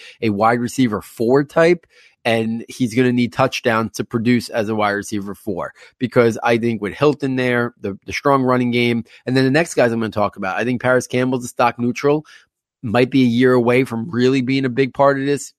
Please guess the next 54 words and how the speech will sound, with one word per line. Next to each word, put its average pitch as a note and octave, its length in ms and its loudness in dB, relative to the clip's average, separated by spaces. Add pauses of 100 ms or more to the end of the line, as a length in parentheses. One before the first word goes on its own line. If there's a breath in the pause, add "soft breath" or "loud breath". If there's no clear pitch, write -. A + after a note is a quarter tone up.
(120)
passing C#3 400 -4
game, D#3 320 -2 (340 loud breath)
but B2+ 100 -2
I B2+ 160 2
do C3 280 2
think, C3 440 -2 (140)
I B2 80 -2
do B2+ 180 -2
think B2 300 -2
they A#2+ 160 -2
have A#2 220 -6
big A2+ 220 -4
plans A#2+ 380 -4
for A2+ 140 -4
Paris A2+ 380 -4
Campbell. A2+ 580 -2 (300 loud breath)
Uh, G2+ 360 2 (720)
they B2 120 4
wanted A#2+ 220 4
to A#2 60 2
even G#2+ 180 -2
take G#2+ 160 -2
him F2 100 -10 (100)
earlier B2 500 4
in B2 100 0
the A#2+ 80 0
draft A#2+ 360 0
than G#2+ 140 -4
they G2 160 -6
did, A#2+ 320 0
but G2+ 120 -6
they G#2+ 120 -2
were A2 80 -2
able G#2 220 -4
to G2 60 -4
wait A2+ 280 0
a A2 60 -2
little A2+ 200 0
bit A2 140 -2
longer A2 400 -2
into G#2+ 160 -6
the G#2 60 -10
second A2 320 -4
round A2+ 320 -2
and G2+ 120 -14
take G#2+ 260 -2
him A2 120 -2
at G#2 100 -6
the - 60 -20
back A#2 320 0
end A#2 120 2
of A2+ 120 -4
round A#2 240 0
two. A#2 320 2